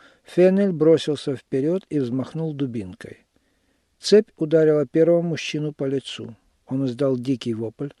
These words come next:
покачнулся и свалился в воду. Второй мужчина выхватил нож, но цепь обвелась ему вокруг шеи, отбросив назад. Он замахал руками, но, не найдя опоры, тоже исчез за бортом.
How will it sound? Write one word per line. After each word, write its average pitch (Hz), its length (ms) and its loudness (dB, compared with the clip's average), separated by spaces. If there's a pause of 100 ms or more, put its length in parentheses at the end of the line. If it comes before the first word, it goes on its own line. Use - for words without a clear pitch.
(280)
покачнулся 151 840 0
и 139 120 -6
свалился 127 640 -6
в 117 80 -8
воду. 110 400 -10 (420)
Второй 135 380 -4
мужчина 135 460 -4
выхватил 139 540 -4
нож, 190 300 -4 (460)
но 160 160 2
цепь 220 340 2
обвелась 147 580 2 (140)
ему 131 320 0
вокруг 123 380 -4
шеи, 156 440 0
отбросив 120 640 -6
назад. 117 480 -8 (420)
Он 139 140 -2
замахал 160 500 2
руками, 170 440 2
но, 139 140 -2
не 139 120 0
найдя 135 380 0
опоры, 170 440 0
тоже 135 320 -4
исчез 120 320 -8
за 120 140 -10
бортом. 113 500 -14